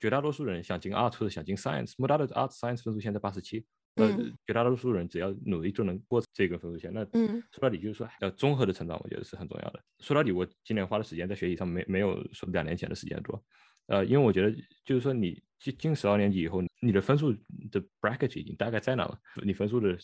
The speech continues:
Speaker 1: 就是上限和下限已经基本上定了，能改变的是比较少的。我今年花了很多时间在 cadets，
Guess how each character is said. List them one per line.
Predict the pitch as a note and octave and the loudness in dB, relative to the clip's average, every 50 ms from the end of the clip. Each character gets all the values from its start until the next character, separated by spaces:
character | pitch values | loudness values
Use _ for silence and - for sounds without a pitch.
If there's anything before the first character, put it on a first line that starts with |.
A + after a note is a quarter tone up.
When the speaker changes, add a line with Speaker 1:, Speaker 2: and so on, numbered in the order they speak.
| - | -16
Speaker 1:
就 | - - G2 F2+ | -12 -8 -8 -6
是 | F2+ F#2 | -6 -8
上 | F#2+ - - A#2 G2+ | -10 -4 -2 0 0
限 | G2+ G2+ | 0 -2
和 | F#2 F#2+ | -4 -4
下 | F#2+ - G#2+ G#2 | -4 -4 -2 -2
限 | A2 F#2 | -2 -2
已 | E2 D#2 | -4 -4
经 | D#2 E2+ | -6 -6
基 | - - | -2 -2
本 | A2 G2+ | -2 -2
上 | F#2 E2 D#2+ F2 - - _ _ _ _ _ - - _ | -2 -6 -6 -8 -10 -14 _ _ _ _ _ -20 -20 _
定 | - - B2+ A#2 | 0 2 2 4
了， | - - - _ _ _ _ - D#2 F#2 | 2 0 -6 _ _ _ _ -10 -2 0
能 | A2 A2 | 2 4
改 | A2+ G2+ | 4 4
变 | F2+ G2 | 4 4
的 | A2 | 2
是 | A2 | 0
比 | G2+ G2 | 2 2
较 | G2+ A#2 | 0 2
少 | - F#2+ | 0 -2
的。 | E2 - | -4 -2
我 | - F#2 F#2 - - - - _ _ | -2 -2 -2 -2 -4 -12 -18 _ _
今 | - - C#3 | -2 0 2
年 | B2+ A#2+ | 2 4
花 | B2+ | 4
了 | B2 | 2
很 | A2+ F#2 | 2 2
多 | F2 F2 | 0 0
时 | - | 0
间 | F#2 F2+ F#2+ | -2 -4 -2
在 | G2+ G2 F#2 F2+ - | -2 -2 -2 -4 -6
cadets， | - - F#2+ G#2 A2 A2+ - - | -6 -2 0 0 0 0 -4 -10